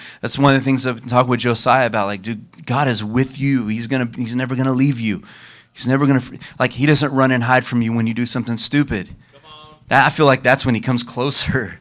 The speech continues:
Speaker 1: <laughs> I don't know why. That may be terrible theology, but man, that's just, I just feel like he comes really close, like, to reaffirm us. "Hey, it's okay. Let's do better next time," you know?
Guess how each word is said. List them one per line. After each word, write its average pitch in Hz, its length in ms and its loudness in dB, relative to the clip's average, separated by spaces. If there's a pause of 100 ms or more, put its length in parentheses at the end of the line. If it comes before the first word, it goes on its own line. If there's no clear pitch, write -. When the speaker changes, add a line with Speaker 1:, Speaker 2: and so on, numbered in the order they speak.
(220)
Speaker 1:
<laughs> - 280 -18
I 131 60 -6
don't 131 120 0
know 131 180 4
why. 131 200 4
That 113 240 0
may 120 160 -2
be 120 120 -6
terrible 131 360 0
theology, 117 540 2
but 101 180 -6
man, 113 160 2
that's 120 240 2
just, 117 100 0
I 104 120 4
just 135 200 -2
feel 131 140 2
like 117 240 4
he 135 120 -2
comes 131 260 0
really 143 260 2
close, 147 560 2 (540)
like, 123 180 2
to 131 80 2
reaffirm 147 640 6
us. 113 200 2
"Hey, 131 320 -2
it's 98 180 -6
okay. 131 360 -4
Let's 98 280 -6
do 123 160 -4
better 131 280 2
next 92 240 -6
time," 87 280 -8
you 92 100 -10
know? 113 240 -4